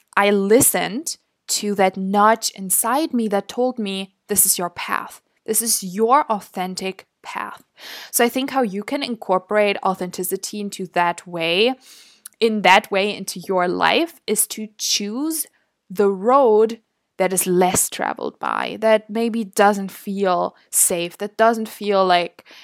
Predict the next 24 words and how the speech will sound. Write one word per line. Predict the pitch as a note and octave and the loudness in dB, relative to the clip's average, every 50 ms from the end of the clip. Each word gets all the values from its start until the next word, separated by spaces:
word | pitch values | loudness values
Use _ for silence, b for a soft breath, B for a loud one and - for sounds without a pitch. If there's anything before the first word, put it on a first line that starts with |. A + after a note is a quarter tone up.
| B B - | B B 2
everyone | G#3 G3+ G3 G3+ G#3 F#3 F#3 F3+ F3 | 4 4 4 2 -2 -2 -4 -4 0
else | F3 F3 F3+ F3 - | 0 0 0 0 -2
is | F3+ - - | -4 -4 -4
doing | - F3+ F#3+ F3+ E3+ E3 E3+ | -4 -2 -2 0 0 0 -2
it. | - - - - | -2 -4 -2 -2
And | A#3+ B3 | -2 -2
that | C#4 C4+ C4 | -2 -4 -2
for | - - E4+ E4 | 2 4 4 4
you, | D#4 C4+ D4 E4+ E4+ | 4 2 0 0 -2
that | D#4 D4 - | -2 -4 0
might | C4 C4+ C#4 C4 | 0 0 0 0
not | C4 B3 A#3+ - | -4 -6 -6 -8
be | A#3 A3 | -6 -4
studying | - - - A3+ A3+ A3 A3+ A3 G#3+ | -2 0 2 2 0 0 -2 -4 -6
abroad, | G3+ F#3+ F#3+ G3+ G#3 G#3+ A3 G#3+ G#3+ - | -6 -6 -2 2 4 6 6 4 4 0
that | G3 - | -8 -6
might | G3 F#3+ F#3 F#3 F#3+ | -4 -4 -4 -4 -6
be | - G3 F#3+ | -12 -12 -10
something | - - G#3 G3+ G3 - G#3 G3+ | -8 -6 -8 -8 -8 -10 -12 -8
completely | - G3+ G3+ - - - G3 - - G#3 | -8 -8 -8 -8 -12 -14 -14 -12 -12 -6
different, | G3+ - G3+ G#3 - G3+ F3 E3+ E3 | -2 -2 -2 0 2 0 0 0 0
that | F3 F3+ - | -4 -6 -2
might | G#3+ G#3+ A#3+ B3+ A#3 _ | -2 0 0 -2 -4 _
be | A3+ G#3+ G#3 F#3+ F#3 - | -4 -2 -2 -4 -4 -8